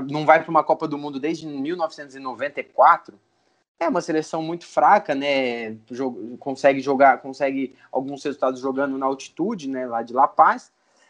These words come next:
E, mas pra, pro jogo de hoje, Gui, vem numa situação pior ainda, porque nenhum jogador, nenhum jogador que joga fora do país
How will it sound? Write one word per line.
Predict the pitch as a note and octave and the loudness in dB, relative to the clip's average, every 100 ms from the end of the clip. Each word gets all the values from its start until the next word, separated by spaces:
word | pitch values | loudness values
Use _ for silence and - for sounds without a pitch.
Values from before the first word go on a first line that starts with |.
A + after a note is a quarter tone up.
| _ _ | _ _
E, | - F#3 A3+ | -14 -10 -4
mas | G#3+ A3 G#3+ | 0 0 0
pra, | - G#3 | 0 0
pro | G#3 - A3+ | 0 -8 -4
jogo | G#3+ A3 | -4 -4
de | F3 | -4
hoje, | D3 D#3 A#3 G#3 E3+ | -4 -2 -2 -4 -8
Gui, | C#3+ C3+ | -8 -8
vem | C#3+ F3+ | -8 -8
numa | G3+ | -10
situação | G3 - G3 G#3 | -10 -8 -8 -10
pior | G#3 G3+ A#3+ | -8 -6 -4
ainda, | G3+ F#3+ D#3+ | -4 -4 -6
porque | - C#3+ - E3+ F3+ F3+ F3+ E3+ | -10 -6 4 6 6 6 2 -2
nenhum | F3 G3 | -4 -4
jogador, | A#3 A3 G3+ C#3+ C#3+ G3 D#3+ - _ _ _ _ _ _ _ _ _ | 0 4 6 4 2 0 0 -8 _ _ _ _ _ _ _ _ _
nenhum | B2+ C#3 | -10 -8
jogador | E3+ F3 E3+ C#3 D3+ | -4 0 0 0 -4
que | - | -8
joga | B2+ D3+ D#3+ | 0 0 0
fora | D#3 - D#3 G3 C#3+ | -4 0 4 4 4
do | A2+ | -6
país | A#2 A2 C3 E3+ - | -8 -6 -6 -10 -14